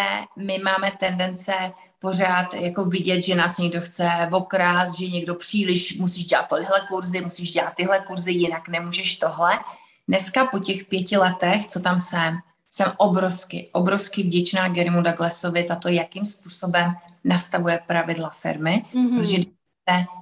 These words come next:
Speaker 1: firmu, která je ve sto osmdesáti sedmi zemích, prostě nějaký pravidla být musí.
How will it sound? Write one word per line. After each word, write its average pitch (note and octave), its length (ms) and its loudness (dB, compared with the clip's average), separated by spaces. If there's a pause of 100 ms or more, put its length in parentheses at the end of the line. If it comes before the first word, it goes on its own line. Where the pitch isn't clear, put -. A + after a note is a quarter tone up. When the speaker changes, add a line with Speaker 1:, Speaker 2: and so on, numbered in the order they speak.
Speaker 1:
firmu, G3+ 320 4
která F3 360 0
je F3 140 2
ve E3+ 140 0
sto - 220 -2
osmdesáti F3 720 -4
sedmi E3+ 360 0
zemích, E3 500 2 (520)
prostě F#3+ 260 2
nějaký F#3+ 520 6
pravidla E3 500 -4
být D#3 200 -6
musí. - 500 -4